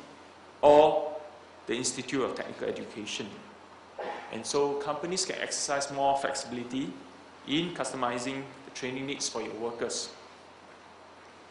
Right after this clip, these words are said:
As you know, the absentee payroll cap will now be raised from four fifty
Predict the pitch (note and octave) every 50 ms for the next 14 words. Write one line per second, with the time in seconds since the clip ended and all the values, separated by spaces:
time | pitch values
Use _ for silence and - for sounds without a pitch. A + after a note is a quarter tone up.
0 | - - - - - - - - - - - - - B2 - C#3 C3+ C#3+ D#3 D#3+
1 | D#3+ D#3+ - C#3+ - - - F3+ F3 F3 - G#3 G#3 G3+ - - D#3 D#3+ D#3+ D3
2 | D#3 D#3 D3+ D3+ - D#3+ B2+ - - A#2+ A#2+ A2+ A#2 C3 C3+ C#3+ C#3+ B2+ A#2+ A#2
3 | C3 C#3+ C#3+ - - - A2+ G#2+ - - D3+ C#3+ C#3+ C#3+ C#3+ B2+ - - - C#3+
4 | C#3 C#3+ C#3 C#3